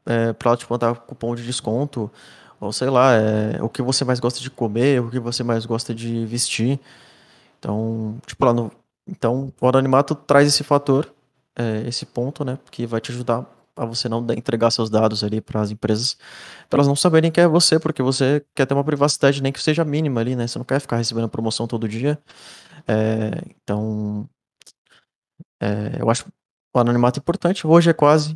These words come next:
que impossível você sempre ser cem por cento anônimo e manter seus dados fora da rede. A galera que tá aqui no YouTube, certeza que já, o dado já tá, tá com a galera lá do YouTube,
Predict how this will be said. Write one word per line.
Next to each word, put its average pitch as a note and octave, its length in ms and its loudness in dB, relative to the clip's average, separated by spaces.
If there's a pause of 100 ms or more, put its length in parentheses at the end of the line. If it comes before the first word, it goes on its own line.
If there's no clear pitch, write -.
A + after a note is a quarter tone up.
que - 180 -10
impossível C#3+ 680 -4
você A#2+ 260 -6
sempre A#2+ 400 -8
ser - 160 -8
cem A2+ 160 -6
por B2 180 -10
cento A2+ 300 -2
anônimo F#3 540 2
e D#3+ 40 -2
manter D#3+ 300 2
seus D#3+ 200 0
dados C3+ 460 2 (440)
fora B2 240 2
da C3 100 0
rede. A2+ 440 -2
A A#2 140 -2
galera A2+ 280 0
que - 60 -16
tá A#2 80 -2
aqui A#2 140 -8
no A#2 80 -4
YouTube, C#3 480 -6 (340)
certeza A#2 460 -6
que - 80 -20
já, A#2+ 260 -2 (120)
o B2+ 80 -8
dado G#2+ 320 -2
já G#2+ 100 -4
tá, - 260 -8 (340)
tá A2 220 0
com - 100 -4
a A2+ 40 -4
galera A2 380 -4
lá G#2 160 -2
do G#2+ 120 -8
YouTube, A2+ 480 -6